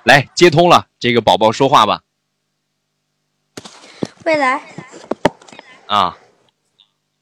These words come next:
Speaker 1: 宝贝儿，作业写完了没有？
Speaker 2: 写完了。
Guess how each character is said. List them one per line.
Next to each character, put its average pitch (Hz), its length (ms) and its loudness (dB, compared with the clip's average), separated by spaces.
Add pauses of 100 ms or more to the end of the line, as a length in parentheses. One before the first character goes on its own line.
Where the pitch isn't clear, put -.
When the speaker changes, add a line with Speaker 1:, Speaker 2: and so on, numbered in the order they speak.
(140)
Speaker 1:
宝 107 100 0
贝 123 100 0
儿， 127 240 4
作 139 200 0
业 135 140 0
写 120 180 -4
完 98 160 -2
了 120 60 -6
没 113 160 -4
有？ 87 220 -4 (680)
Speaker 2:
写 - 360 -20
完 254 920 -8
了。 269 120 -8